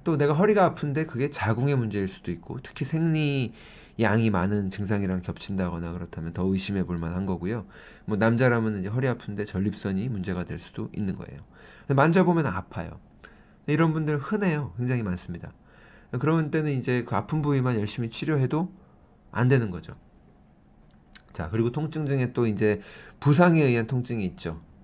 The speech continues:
어느 부위가 아프다 그러면은 그 반대쪽 프록시멀,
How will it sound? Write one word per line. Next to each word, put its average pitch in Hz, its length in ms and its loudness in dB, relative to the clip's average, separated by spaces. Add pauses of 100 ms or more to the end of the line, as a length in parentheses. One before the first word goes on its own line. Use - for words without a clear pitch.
(560)
어느 123 240 2
부위가 127 360 4
아프다 - 440 -2 (760)
그러면은 113 460 -2
그 135 60 -12
반대쪽 131 640 2 (360)
프록시멀, 127 480 -2